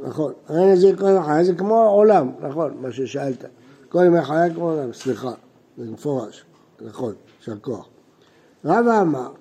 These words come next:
"למה לך קשוי כולי? שאני התם דקתני, הריני נזיר אחת." רש"י אומ-, אה,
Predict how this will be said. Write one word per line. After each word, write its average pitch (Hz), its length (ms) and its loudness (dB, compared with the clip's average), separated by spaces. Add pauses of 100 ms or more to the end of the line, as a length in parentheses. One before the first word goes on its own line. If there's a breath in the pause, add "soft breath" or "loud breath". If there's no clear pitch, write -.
(500)
"למה 240 340 2
לך 208 240 0 (220)
קשוי 214 300 4 (160)
כולי? 156 560 2 (380)
שאני 220 480 2
התם 254 400 0
דקתני, 220 580 2
הריני 220 320 4
נזיר 202 420 4
אחת." 143 440 -6 (160)
רש"י 214 300 -2
אומ-, 185 220 2
אה, 156 380 -2